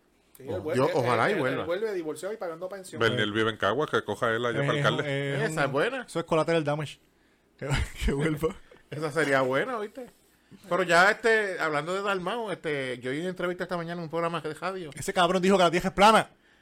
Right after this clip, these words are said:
Speaker 2: Y
Speaker 4: Cabrón, él dijo en una entrevista con, con Penchi en Radio Isla. <clears throat>
Speaker 1: ¿Quién?
Speaker 4: Eh, Dalmau.
Speaker 1: José Luis.
Speaker 4: Sí, el pana tuyo.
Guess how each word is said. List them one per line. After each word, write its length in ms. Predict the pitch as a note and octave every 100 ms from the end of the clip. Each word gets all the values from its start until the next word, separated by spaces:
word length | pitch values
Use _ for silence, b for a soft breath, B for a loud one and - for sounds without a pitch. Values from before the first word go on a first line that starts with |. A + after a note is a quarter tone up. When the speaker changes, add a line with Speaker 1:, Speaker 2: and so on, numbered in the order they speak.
| b
Speaker 2:
Y 600 | D#3+ E3+ E3 E3 D#3+ D3+
Speaker 4:
Cabrón, 400 | D3 D#3+ A#3 A#3
él 140 | F#3+ F#3
dijo 160 | A3+ A#3+
en 80 | A#3+
una 100 | A#3
entrevista 380 | A3 A3 - G3
con, 200 | F3 D#3+
con 200 | D#3+ C#3+
Penchi 480 | G3 A3+ G3 E3 E3
en 180 | D#3+ D3+
Radio 240 | E3+ F3+
Isla. 340 | A#3+ F#3+ B2+ - b b b b b
<clears throat> 680 | G#3 A#3+ A3 F#3 - - _
Speaker 1:
¿Quién? 300 | E3+ E3+ D3 _ _ _ -
Speaker 4:
Eh, 180 | C3+ C#3+
Dalmau. 500 | C#3 B2+ C#3+ C4+ - _ _ _
Speaker 1:
José 220 | C3+ D3
Luis. 240 | D3+ A#3 - -
Speaker 4:
Sí, 200 | A#2 G#3
el 80 | D#3
pana 200 | C#3+ E3
tuyo. 240 | G#3+ C#4+